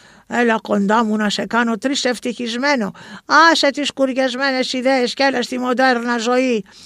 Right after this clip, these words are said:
Άφησε αυτά που έμαθες στο κατηχητικό σου κι έλα εδώ να ζήσεις μια ελεύθερη ζωή». «Μυριάδες έλα» ακούγονται καθημερινά, μύρια γλυκόλογα και χιλιάδες ψεύτικες υποσχέσεις επαναλαμβάνονται και σήμερα.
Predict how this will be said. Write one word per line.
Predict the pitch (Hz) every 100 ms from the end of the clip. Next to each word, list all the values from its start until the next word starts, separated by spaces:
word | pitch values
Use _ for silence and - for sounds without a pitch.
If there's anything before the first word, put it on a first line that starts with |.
| -
Άφησε | 262 262 247 254
αυτά | 233 254 226
που | 247
έμαθες | 247 240 226 226
στο | 240
κατηχητικό | 233 233 226 214 226 240 240 233
σου | 233
κι | 214
έλα | 240 240
εδώ | 240 240
να | 233
ζήσεις | 226 233 233
μια | 233 240 233
ελεύθερη | 254 254 - 233 226
ζωή». | 226 247 254 208 - _ _ _ _ _ -
«Μυριάδες | 254 254 311 320 233 214 240
έλα» | 220 208
ακούγονται | 208 240 214 202
καθημερινά, | 202 208 214 202 202 202 202 196
μύρια | 247 330 294 269 247
γλυκόλογα | 254 262 311 254 196 196
και | 196
χιλιάδες | 202 233 262 247 240
ψεύτικες | - 254 240 226 233 220
υποσχέσεις | 214 220 - 302 240 - 175
επαναλαμβάνονται | 180 202 202 196 196 190 202 190 190
και | 190 190
σήμερα. | - 190 180 180 175 170